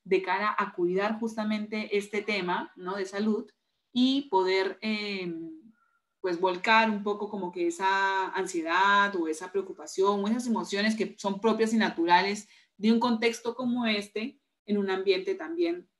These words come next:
de, eh, conexión espiritual, ¿no? Entonces, si se fijan, lo que hemos visto hasta aquí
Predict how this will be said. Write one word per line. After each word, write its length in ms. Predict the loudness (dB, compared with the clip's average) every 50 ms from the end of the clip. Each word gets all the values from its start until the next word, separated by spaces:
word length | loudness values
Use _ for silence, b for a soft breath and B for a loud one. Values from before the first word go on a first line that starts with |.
| _ _ _
de, 440 | -6 -2 0 0 0 0 -4 -6 -10 _
eh, 380 | -6 -4 -2 -2 -2 -4 -4 -4
conexión 520 | -2 -2 -2 -2 -2 -4 -4 -4 -2 -4
espiritual, 540 | -4 -6 -8 -8 -8 -8 -8 -12 -16 -20 -20 _ _ _ _ _ _ _ _ _
¿no? 400 | _ -8 -6 -6 -6 -6 -8 _ _ _ _ _ b b b b b b
Entonces, 640 | b 0 2 4 4 4 4 2 0 -2 -6 -10 -18 _ _ _ _ _ _ _
si 160 | _ -6 -2 0
se 140 | 0 2
fijan, 580 | 2 2 2 2 0 -2 -2 -2 -2 -4 -6 -10 _ _ _ _ _ _ _ _ _ _ _ _ _ _
lo 200 | _ -2 0 2
que 80 | 2 2
hemos 180 | 2 4 4 2
visto 260 | 2 0 0 -2 -4
hasta 160 | -2 -2 -2
aquí 500 | -2 0 2 2 2 2 0 -4 -10 _